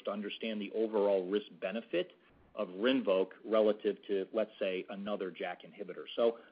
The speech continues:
I feel that, you know, our communication is on track, and, uh, we're seeing positive feedback as we build the indications, uh,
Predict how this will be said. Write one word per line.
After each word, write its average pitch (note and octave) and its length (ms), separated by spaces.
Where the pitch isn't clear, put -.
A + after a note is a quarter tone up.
I A#2+ 180
feel D3 160
that, B2 260
you B2 60
know, G#2 240
our A2+ 80
communication A#2 720
is A2 180
on A2 160
track, G#2+ 380
and, G2 420
uh, F#2+ 220
we're G2+ 140
seeing G2+ 160
positive G#2 560
feedback F#2+ 460
as F#2 120
we G2 120
build F#2+ 320
the F#2 120
indications, F#2 840
uh, F2 280